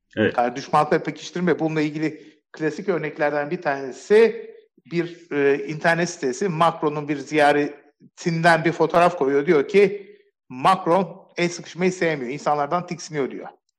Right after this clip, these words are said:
Speaker 2: Bu yayılıyor. Daha sonra Macron bir yeri ziyaret ettiğinde kimse elini uzatmıyor. Bu adam bundan tiksiniyor diyor. Böylelikle kendi kendini gerçekleştiren kehanete dönüşmüş oluyor ve bu düşmanlık yaratıyor.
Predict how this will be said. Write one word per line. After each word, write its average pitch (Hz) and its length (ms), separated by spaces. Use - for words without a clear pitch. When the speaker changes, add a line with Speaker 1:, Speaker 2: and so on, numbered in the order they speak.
Speaker 2:
Bu 196 100
yayılıyor. 208 680
Daha 196 200
sonra 190 380
Macron 190 440
bir 185 60
yeri 185 140
ziyaret 175 320
ettiğinde 180 340
kimse 190 260
elini 170 220
uzatmıyor. 175 520
Bu 175 100
adam 160 200
bundan 151 260
tiksiniyor 151 380
diyor. 185 140
Böylelikle 175 360
kendi 180 300
kendini 151 680
gerçekleştiren 160 760
kehanete 175 480
dönüşmüş 147 420
oluyor 233 220
ve 277 80
bu 185 100
düşmanlık 175 460
yaratıyor. 143 400